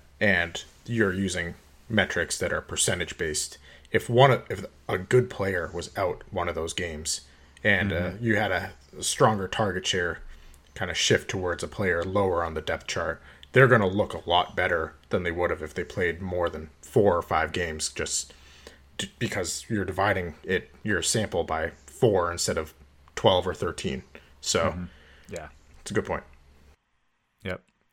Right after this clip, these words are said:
Speaker 2: Um, I do wanna discuss Demond Demas with you guys.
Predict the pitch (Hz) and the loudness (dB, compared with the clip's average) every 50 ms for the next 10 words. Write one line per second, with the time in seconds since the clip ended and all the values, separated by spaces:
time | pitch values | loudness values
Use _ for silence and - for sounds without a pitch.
0 | - - 117 113 113 110 113 110 - - 127 120 110 101 90 120 139 165 196 190 | -2 4 6 6 6 4 2 -2 -2 2 4 4 4 2 -2 -4 -2 -2 -2 -2
1 | 165 143 131 127 123 117 98 98 110 107 - - - 110 101 98 - - - - | 0 0 0 0 0 -2 -2 -4 -6 -6 -6 -4 0 2 2 2 0 -4 -12 -16
2 | - - - _ _ _ _ _ _ - - 95 107 107 101 92 101 101 92 90 | -16 -18 -20 _ _ _ _ _ _ -8 -4 0 2 2 2 2 0 -2 -2 -2
3 | 87 - - 90 - 87 85 87 85 80 85 - - | -6 -8 -10 -14 -12 -10 -10 -8 -8 -8 -10 -12 -14